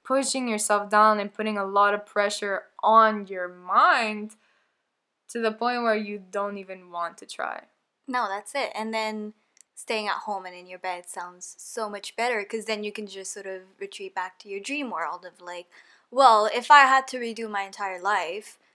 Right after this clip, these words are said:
Speaker 2: which I can't right now, might as well just stay in my bed and think about all of the things I could have done instead, and, you know, like, invent myself an alternative, an alternate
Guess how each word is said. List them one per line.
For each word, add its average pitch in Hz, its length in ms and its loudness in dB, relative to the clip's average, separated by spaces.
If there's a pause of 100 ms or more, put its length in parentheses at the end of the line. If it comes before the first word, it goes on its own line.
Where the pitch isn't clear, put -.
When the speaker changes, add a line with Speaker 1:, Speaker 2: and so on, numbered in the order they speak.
(100)
Speaker 2:
which 208 200 -8
I 196 80 -2
can't 196 340 -10
right - 180 -12
now, 202 480 -2
might 208 220 -2
as 185 140 -10
well 175 120 -6
just - 160 -16
stay 180 140 -14
in 180 80 -18
my 170 100 -12
bed 175 220 -10
and 175 160 -20
think 170 220 -8
about 170 360 -2
all 175 140 -4
of 170 80 -18
the 170 80 -10
things - 220 -20
I 160 60 -16
could 165 180 -18
have 165 160 -20
done 160 200 -6
instead, 170 540 -10 (280)
and, 202 120 -10
you 214 80 -6
know, 214 260 -2
like, 214 200 -4
invent 220 280 0
myself 190 540 -6 (300)
an 214 120 -6
alternative, 190 760 -8 (100)
an 196 240 -10
alternate 190 560 -6